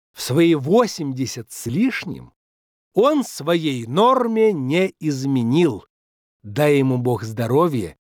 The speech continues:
и подольше это делать. В гостях мог и больше, но пьяным я дядьку не видел никогда.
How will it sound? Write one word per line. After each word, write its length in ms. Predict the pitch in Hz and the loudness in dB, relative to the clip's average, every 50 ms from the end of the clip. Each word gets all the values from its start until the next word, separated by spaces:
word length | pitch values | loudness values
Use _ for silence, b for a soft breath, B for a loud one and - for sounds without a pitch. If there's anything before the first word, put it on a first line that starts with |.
| _ _ | _ _
и 100 | - 143 | -12 -8
подольше 560 | - - 110 110 110 143 151 151 131 - - | -6 -4 -4 0 2 2 2 2 0 -2 -4
это 280 | 120 117 120 - - 123 | -4 -4 -4 -4 -6 -6
делать. 600 | 110 104 101 76 69 - - - - - - - _ _ _ _ _ _ _ _ _ _ _ _ _ _ _ _ | -6 -6 -10 -12 -14 -14 -18 -20 -20 -20 -20 -20 _ _ _ _ _ _ _ _ _ _ _ _ _ _ _ _
В 100 | 131 135 | -4 0
гостях 540 | 135 180 165 - - - 208 208 190 - | 0 0 0 0 0 0 2 2 0 0
мог 280 | 180 196 226 214 - - | 0 2 2 0 0 -4
и 60 | 254 | -8
больше, 680 | 254 233 247 247 185 107 87 80 - - - 73 69 - _ _ _ _ _ _ _ | -8 -2 0 0 0 0 -4 -8 -14 -16 -16 -18 -20 -20 _ _ _ _ _ _ _
но 160 | - 139 160 143 | -2 0 0 0
пьяным 640 | - - 175 151 156 226 262 294 285 269 247 208 | -2 -4 -4 0 2 2 4 4 4 4 2 2
я 200 | 175 156 143 139 | 0 0 -2 -2
дядьку 480 | 123 117 117 98 95 - - - - 92 | -2 -4 -6 -8 -10 -12 -18 -18 -16 -12
не 200 | 95 104 117 127 | -6 -4 -2 0
видел 400 | 131 196 233 233 185 165 107 90 | 2 2 2 2 2 -2 -4 -4
никогда. 800 | 82 87 113 165 175 - - 127 117 101 - 71 71 85 82 - | -4 -4 -2 -2 -2 -4 -8 -12 -12 -12 -8 -4 -4 -4 -4 -4